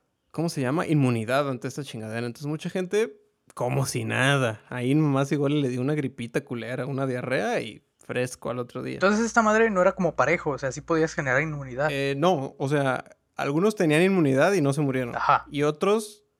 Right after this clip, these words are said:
Speaker 1: pues, se murieron y ya no se reprodujeron.
Speaker 2: <laughs>
Speaker 1: Entonces, la gente ya no se está muriendo. Digo, se supone que esa cosa, como cualquier enfermedad de este calibre, pues, sigue en el ambiente, sigue en el planeta.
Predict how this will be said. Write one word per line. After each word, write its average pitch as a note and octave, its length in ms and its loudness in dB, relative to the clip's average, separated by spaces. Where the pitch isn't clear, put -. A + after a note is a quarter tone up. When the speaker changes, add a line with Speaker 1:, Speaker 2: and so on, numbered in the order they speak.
Speaker 1:
pues, C3 160 -6
se B2+ 80 -4
murieron E3 520 4
y B2+ 200 -2
ya C#3 120 0
no C#3 120 2
se D#3+ 100 2
reprodujeron. E3 680 2
Speaker 2:
<laughs> - 500 2
Speaker 1:
Entonces, C#3+ 880 -4
la B2+ 200 -2
gente C3 500 -2
ya B2+ 160 -4
no B2+ 100 -2
se - 120 -6
está - 180 -2
muriendo. C3+ 320 0
Digo, G3 240 4
se E3 240 -6
supone G#3 320 -2
que G#3 80 -2
esa A3 180 -2
cosa, F#3 340 -4
como B2+ 280 -6
cualquier B2 320 -6
enfermedad C#3 640 -2
de B2+ 160 -4
este D#3 260 -8
calibre, C3+ 540 -2
pues, B2+ 180 -4
sigue C#3+ 560 0
en A#2+ 140 -6
el B2 160 -8
ambiente, B2+ 480 0
sigue C#3 220 -2
en D3+ 100 -2
el C3+ 100 -4
planeta. B2+ 540 -6